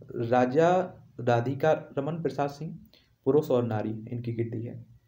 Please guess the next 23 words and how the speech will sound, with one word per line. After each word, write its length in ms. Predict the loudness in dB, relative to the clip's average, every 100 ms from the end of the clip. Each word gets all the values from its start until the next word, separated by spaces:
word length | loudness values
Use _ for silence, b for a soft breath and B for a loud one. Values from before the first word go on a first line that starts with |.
| _ 2
डॉक्टर 280 | 2 4 0
कुमार 320 | 2 2 2
बीमल, 440 | 0 -2 -4 -6 -12 b b -8
मूल 280 | 0 4 6
और 140 | 4
मीमांसा, 720 | 4 0 0 -2 -4 -4 -12 -20 _ _
सर्जना 440 | -4 0 2 2 0
के 120 | -2
स्वर्ण, 360 | -2 -4 -4 -10 -20 _ _ -4
अंगार, 440 | 0 4 4 2 -6 -18 _ _ _ _ -4
ये 100 | -4
संपुट 500 | -2 -4 -2 -4 -4
सीपी 380 | -6 -6 -4 -4
के, 220 | -6 -8 -14 _ _ b b b _ -4
योग 220 | 0 2
मानव 300 | 2 2 2
बापू, 480 | 2 2 0 -4 -6 -14 -4
ये 120 | -2
अभंग 420 | 0 0 0 -2
अनुभव 540 | -4 -2 -2 -4 -10 -10
अमृत, 440 | -4 -2 -2 -4 -16 -20 _
सौंदर्य 560 | -6 -4 -2 0 0
शास्त्र 480 | 0 0 0 0 -12